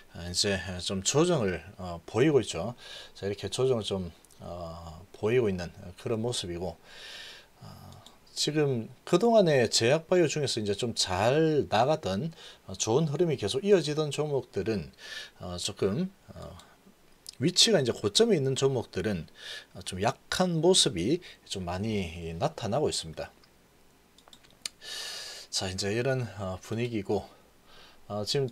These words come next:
자동차 주들이 아주 강한 모습이죠. 어, 현대차가 지금 뭐 육 프로나, 어, 급등하는 모습이 나타나고 있고, 삼성전자도, 어, 이 프로 아주 강한, 어, 모습이, 예, 좀, 어, 나타나고 있습니다.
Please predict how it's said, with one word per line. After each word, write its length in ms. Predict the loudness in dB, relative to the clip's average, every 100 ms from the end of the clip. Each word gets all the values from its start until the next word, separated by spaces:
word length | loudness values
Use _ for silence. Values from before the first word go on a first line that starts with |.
| -2
자동차 1040 | 2 2 2 0 2 6 8 8 6 4
주들이 500 | 0 -2 -2 0 0
아주 380 | 0 -2 -2 -6
강한 300 | -4 -4 -2
모습이죠. 640 | -2 -2 -4 -4 -4 -6 -10 -18 -20 -20 _
어, 100 | -12
현대차가 800 | -8 -2 0 2 0 2 4 4
지금 460 | 4 2 0 0 -2
뭐 120 | -2
육 220 | -2 -2
프로나, 540 | -6 2 2 4 0 -2 -20 -20 -14
어, 80 | -8
급등하는 580 | -4 -4 0 2 2 0
모습이 380 | -2 -4 -2 -2
나타나고 500 | -4 -6 -4 -2 -2
있고, 160 | -4 -8
삼성전자도, 1120 | -6 -4 -4 -4 -2 -4 -2 -2 -2 -2 -4 -10 -20 -20 -8
어, 160 | -2
이 140 | 0 -2
프로 420 | -4 -2 2 2
아주 400 | 0 0 -2 -2
강한, 440 | -4 -4 -2 -2 -6 -12 -20 -12
어, 180 | -8 -4
모습이, 540 | 0 0 0 -2 -4 -6
예, 240 | -10 -10
좀, 360 | -10 -12 -12 -16 _ -20 -16
어, 80 | -8
나타나고 460 | -6 -4 -2 -2
있습니다. 280 | -2 -8 -12